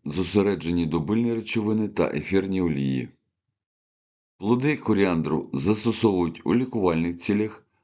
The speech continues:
оскільки в них знаходиться основний набір корисних макро-, і мікроелементів, біологічно активних речовин. Коріандру властивості включають безліч різноспрямованих ефектів.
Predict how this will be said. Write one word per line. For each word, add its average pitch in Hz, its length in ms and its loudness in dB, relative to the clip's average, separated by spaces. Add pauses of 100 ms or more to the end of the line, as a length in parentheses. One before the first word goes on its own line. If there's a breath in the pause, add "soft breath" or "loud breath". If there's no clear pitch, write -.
(140)
оскільки 117 540 -2
в 92 60 -2
них 110 200 0
знаходиться 98 680 -2
основний 85 420 0
набір 92 440 -2
корисних 90 560 -2 (280 soft breath)
макро-, 98 460 -2
і 78 100 0
мікроелементів, 92 1080 -2 (400)
біологічно 104 640 -2
активних 92 800 -2
речовин. 73 600 -2 (1300)
Коріандру 123 640 0
властивості 104 720 0
включають 98 580 0
безліч 107 640 -4
різноспрямованих 98 1500 -2
ефектів. - 640 -8